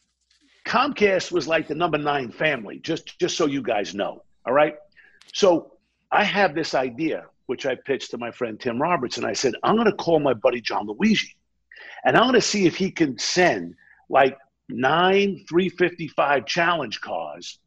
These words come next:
to Road Atlanta so everybody can try the car. I've got a good feeling. These are rich guys. They love cars." John Luigi's there with cars. The guys get excited.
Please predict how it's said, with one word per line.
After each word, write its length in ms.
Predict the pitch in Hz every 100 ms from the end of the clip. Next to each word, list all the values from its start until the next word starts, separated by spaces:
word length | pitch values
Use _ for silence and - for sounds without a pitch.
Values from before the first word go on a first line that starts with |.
| _ _ _ _ _ _
to 100 | -
Road 300 | 143 170 196
Atlanta 640 | 175 143 165 196 131 - - - - _ _ _ - - - -
so 200 | - 175 -
everybody 760 | 185 220 214 180 151 135 139 147
can 380 | - 175 160 _
try 480 | - - 104 101 110
the 140 | 139
car. 480 | - - 254 185 92 _ _ _ -
I've 200 | 220 208
got 160 | 214
a 60 | 185
good 260 | 156 170
feeling. 380 | - 262 240 123 - _ _ _ _
These 220 | 254 233
are 40 | 127
rich 280 | 123 - -
guys. 460 | 120 127 185 - _ _ _ _ _ -
They 180 | 247
love 240 | 247 156 131
cars." 540 | - 117 117 151 208 - _ _ _ _ _ _
John 280 | - 190 208
Luigi's 520 | 196 190 190 160 170
there 240 | 151 175 170
with 240 | 123 -
cars. 540 | - 202 196 185 175 - _
The 80 | 127
guys 400 | 123 160 165 -
get 120 | 147
excited. 600 | 214 - 214 196 185 170